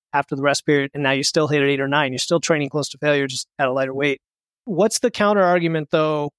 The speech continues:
You mentioned for hypertrophy. What about the argument that intensity has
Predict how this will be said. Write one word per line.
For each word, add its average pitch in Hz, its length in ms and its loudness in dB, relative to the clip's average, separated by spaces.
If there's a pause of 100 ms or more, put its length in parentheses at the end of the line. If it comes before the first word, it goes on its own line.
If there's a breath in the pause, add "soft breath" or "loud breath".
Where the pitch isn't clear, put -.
You 151 120 -6
mentioned 196 320 2
for 185 100 2
hypertrophy. 170 540 0
What 151 180 0
about 185 300 2 (100)
the 156 120 -2
argument 160 400 0
that 135 260 0 (420)
intensity 165 920 0 (580)
has 175 360 0